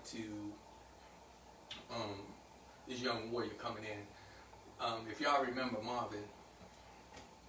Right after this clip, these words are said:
he was in a couple of weeks ago, and, uh, I just got so many amazing responses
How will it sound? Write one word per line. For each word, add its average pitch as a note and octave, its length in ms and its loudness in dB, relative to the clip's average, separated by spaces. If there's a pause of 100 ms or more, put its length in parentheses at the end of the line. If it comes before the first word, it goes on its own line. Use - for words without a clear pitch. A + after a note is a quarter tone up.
(140)
he C#3 120 4
was C3+ 200 6
in A#2 280 4 (560)
a - 60 0
couple - 280 4
of G#2+ 60 2
weeks B2 340 2
ago, F#2+ 220 -4 (560)
and, G#2+ 360 0
uh, F2 260 0 (140)
I B2+ 120 6
just B2+ 200 0
got - 160 4
so - 400 4
many A#2 280 2
amazing G2+ 540 0 (100)
responses - 800 -2